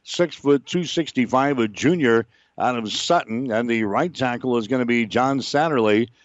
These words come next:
six-foot-two, two hundred and seventy pound senior out of Burlington, Colorado. Hastings on defense today. Your down lineman will be Kendall Oberheide, six-foot-two hundred forty pound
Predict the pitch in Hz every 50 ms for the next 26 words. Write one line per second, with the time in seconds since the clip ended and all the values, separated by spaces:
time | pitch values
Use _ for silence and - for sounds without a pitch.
0 | _ _ _ - - 160 160 139 - - 147 143 135 113 - - - 185 160 123
1 | 120 123 123 - 147 143 139 135 123 117 110 95 - 147 143 143 135 117 - 127
2 | 127 127 123 117 104 - - 180 202 175 123 113 110 113 113 - _ _ _ _
3 | _ - 104 101 117 123 120 113 101 90 107 147 175 165 143 123 107 117 120 117
4 | 120 120 113 113 113 113 113 107 107 107 113 127 120 104 90 73 64 - - _
5 | _ _ _ _ _ _ _ _ _ _ _ - 160 220 233 - - 196 180 165
6 | 123 147 156 156 160 147 113 139 185 220 180 - 160 147 135 131 - - 143 127
7 | 120 117 120 135 160 156 - _ _ _ _ - 107 117 113 107 135 147 160 165
8 | 143 131 135 151 175 185 165 139 139 135 127 123 117 131 135 131 131 127 123 117
9 | - - 156 170 151 135 127 123 139 165 160 160 139 113 120 117 113 110 117 131
10 | 147 - _ _ _ _ _ - - - 180 175 - - - 147 147 135 117 -
11 | 160 165 156 147 135 123 117 - 147 156 147 139 113 - 135 135 135 139 135 131
12 | 127